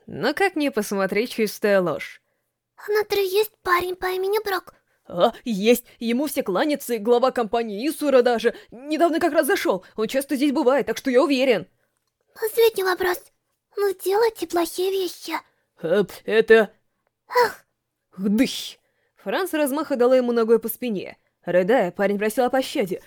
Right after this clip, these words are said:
Speaker 1: «Хы, я виноват, виноват! Я понял, я понял, так что пощадите!»
Speaker 2: Надо сразу думать.
Speaker 1: «Я сделал много плохого! На заказ похищал девушку и поджигал враждующую компанию».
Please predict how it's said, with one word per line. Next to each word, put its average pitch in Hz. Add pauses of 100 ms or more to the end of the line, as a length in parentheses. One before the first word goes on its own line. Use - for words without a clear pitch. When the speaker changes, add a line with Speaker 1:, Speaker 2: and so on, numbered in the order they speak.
Speaker 1:
«Хы, - (180)
я 262
виноват, 294
виноват! 339
Я 359
понял, 330
я 220
понял, 277
так 311
что 320
пощадите!» 403 (640)
Speaker 2:
Надо 427
сразу 415
думать. 294 (380)
Speaker 1:
«Я 208
сделал 269
много 262
плохого! 277 (180)
На 220
заказ 220
похищал 285
девушку 254
и 240
поджигал 269
враждующую 330
компанию». 330